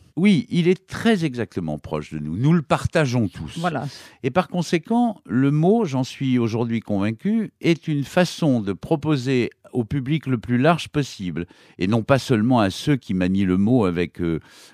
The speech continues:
Speaker 1: bonheur et avec, euh, génie parfois, mais à tout le monde. Le mot est la porte d'entrée vers un certain nombre de connaissances, un certain nombre de plaisirs,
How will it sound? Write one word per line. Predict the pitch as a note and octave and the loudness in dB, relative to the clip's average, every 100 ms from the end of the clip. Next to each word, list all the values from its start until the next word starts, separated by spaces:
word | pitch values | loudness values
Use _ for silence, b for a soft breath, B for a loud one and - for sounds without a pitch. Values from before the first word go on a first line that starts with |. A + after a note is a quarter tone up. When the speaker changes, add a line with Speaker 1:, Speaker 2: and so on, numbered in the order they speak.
| b | b
Speaker 1:
bonheur | - F#2 F#2 F#2+ A2+ G#2 F#2 | 0 2 2 2 2 0 -2
et | F2 D#2+ | -2 -4
avec, | E2 D2+ E2+ - | -4 -6 -8 -6
euh, | D#2 D2+ | -4 -4
génie | D2+ F2+ E2+ F#2+ | -4 -4 -2 -4
parfois, | D#2+ C#2+ - B2+ D3 F3 B B | -6 -8 -6 -4 -4 -8 B B
mais | C#3 E3 | 4 6
à | E3 | 6
tout | - G3 | 4 4
le | |
monde. | B2+ D#2+ C2+ B1 - - - | 4 2 -2 -6 -12 -14 -2
Le | A#2 C#3+ | 2 4
mot | D3+ F3 G#3+ F#3+ | 4 2 0 0
est | B2 | 0
la | C3 | 0
porte | B2 - F3 C3+ | 0 2 2 2
d'entrée | C#3+ C#3 - F3+ | 0 0 0 0
vers | D3 A#2 | 0 0
un | B2 | 0
certain | B2+ A2+ C3 | -2 0 2
nombre | C#3+ | 4
de | B2 | 2
connaissances, | A2 C#3+ B2 A2 - A#2 C#3 D#3 b b b | 2 2 2 0 -2 -2 -2 -6 b b b
un | G2+ | -8
certain | G#2+ C3+ A2 C3+ | -6 -6 -2 0
nombre | C#3+ C#3 | 2 2
de | G#2 | -2
plaisirs, | - C#3 C#3+ A2+ A#2+ C#3+ F3+ | 0 4 4 2 0 0 0